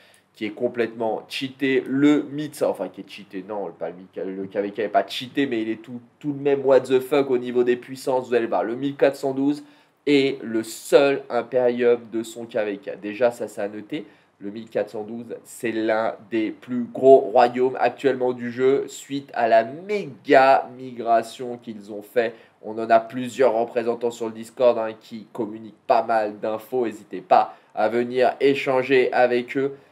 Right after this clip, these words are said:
Eh bien, donc, leur K V K vient de pop. Ils n'ont pas encore commencé le pré-K V K.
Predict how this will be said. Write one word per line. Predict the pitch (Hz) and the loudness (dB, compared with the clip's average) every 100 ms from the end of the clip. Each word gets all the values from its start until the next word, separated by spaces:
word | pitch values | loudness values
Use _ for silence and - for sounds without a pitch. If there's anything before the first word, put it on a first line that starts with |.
| _ | _
Eh | 107 | -8
bien, | 110 123 120 - 117 | -2 0 0 -2 -4
donc, | 127 123 117 | -4 -2 0
leur | 120 117 | 0 2
K | 131 | 2
V | 120 120 | 2 0
K | 117 123 113 92 - - | 0 4 4 2 -4 -10
vient | 117 143 139 - 120 | 0 2 2 0 0
de | 123 | 0
pop. | 120 139 139 | 2 0 -2
Ils | 127 | -14
n'ont | 117 123 - | -10 -10 -2
pas | 170 156 147 | 6 6 6
encore | 120 117 120 117 | 0 0 0 0
commencé | - 113 117 117 - 113 95 | 0 -2 -4 -8 -6 -6 -6
le | 113 | -10
pré-K | 98 117 107 | -8 -8 -6
V | 110 101 | -4 -4
K. | 98 | -2